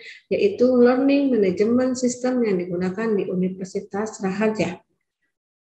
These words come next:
Pemilihan metode yang tepat akan berpengaruh terhadap hasil belajar. Metode pembelajaran yang saya gunakan adalah understanding dan sharing knowledge, yaitu pembelajaran yang menekankan mahasiswa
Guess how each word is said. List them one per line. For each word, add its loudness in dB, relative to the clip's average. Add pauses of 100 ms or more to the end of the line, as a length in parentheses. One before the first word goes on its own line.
(500)
Pemilihan 8
metode 4
yang 4
tepat -4
akan 0
berpengaruh 2
terhadap -4
hasil -4
belajar. 0 (580)
Metode 2
pembelajaran 2
yang 0
saya -2
gunakan -2
adalah -4
understanding 2
dan 2
sharing -4
knowledge, 2 (500)
yaitu 0
pembelajaran 2
yang -2
menekankan -2
mahasiswa -4